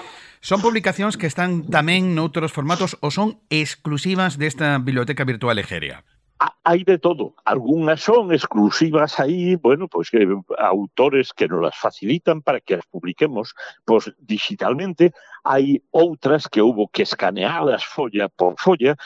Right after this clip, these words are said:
Speaker 2: porque os seus autores non tiñan máis que un exemplar e non podían facer outra cousa que, que facilitárnola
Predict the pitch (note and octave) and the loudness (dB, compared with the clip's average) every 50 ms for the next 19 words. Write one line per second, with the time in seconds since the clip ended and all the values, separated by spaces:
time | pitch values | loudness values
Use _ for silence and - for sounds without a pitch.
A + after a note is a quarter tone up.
0 | - - - - - C#3+ B2+ - - A#2+ B2+ C3+ B2+ - - B2+ B2+ G2+ G2 - | -20 -18 -6 0 0 0 2 2 2 2 2 2 2 2 0 0 0 0 -2 -2
1 | G2+ G2 G2 - - C3+ B2+ A#2 F#2+ G2+ A2+ A2+ G2+ - - A#2+ A2+ A#2 A#2 - | -2 -2 -2 0 0 0 0 0 0 0 0 -2 -2 -2 -6 -4 -4 -6 -6 -2
2 | - B2+ B2+ B2 A#2+ A#2+ - - B2+ G2+ F#2 - C3+ D#3+ E3+ D3 B2 A#2+ A#2 A#2 | 0 0 2 2 0 0 2 0 -2 0 0 0 2 2 2 0 -2 -6 -2 -2
3 | A#2 A2 - - A#2 A2 A#2+ B2 A#2+ A2+ - - - - - _ - C3+ C3 - | -2 -2 0 -2 0 0 2 0 0 -2 -4 -14 -18 -18 -16 _ -2 -2 -2 0
4 | - B2+ A#2+ A#2+ A#2 A2+ - F#2 G2+ - - B2 C3 A2+ - - A#2 - - - | 0 0 2 2 0 0 0 -2 -2 0 2 0 0 0 0 -4 -6 -6 -6 -14
5 | - - - - C3 B2+ B2 - - - - B2+ A#2 G#2+ - - C3 A2 - - | -20 -10 -2 2 4 4 4 2 0 0 0 2 2 0 -2 -4 -4 -4 0 0
6 | A2 G#2 G2 F#2 - - - G2+ G#2+ A#2+ A2 G2+ G#2 G#2+ G#2 G2 F#2 F#2 G2 | 0 2 0 0 -2 -2 -2 -2 -2 0 4 4 6 6 4 4 2 0 0